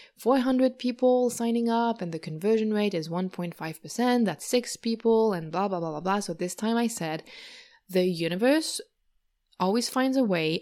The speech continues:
I am nothing next to the universe, so I'm not going to insult the universe by affirming something I don't want," which was,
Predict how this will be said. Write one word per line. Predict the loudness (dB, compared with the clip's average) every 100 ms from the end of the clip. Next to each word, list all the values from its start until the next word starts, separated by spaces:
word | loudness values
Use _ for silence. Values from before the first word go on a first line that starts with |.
| -2
I | -4 -4 -4
am | -4 -4 -4
nothing | -2 0 0 0 -2 -2 -4 -6 -8
next | -8 -6 -6
to |
the | -6 -4
universe, | -6 -2 -2 -2
so | -4
I'm | -4
not | -2 0
going | 0 0
to | -2 -2
insult | -2 -2 -2 0 0 -2 -4
the | -2
universe | 0 -2 -2 -2 -2 -6 -12 -20 -20 -6
by | 0 2 2
affirming | 0 -4 -2 4 6 6 4 2 -4
something | -4 -8 -6 -8
I | -6
don't | -8 -8 -4
want," | 0 0 -2 -4
which | -6 -2
was, | -2 -2 -4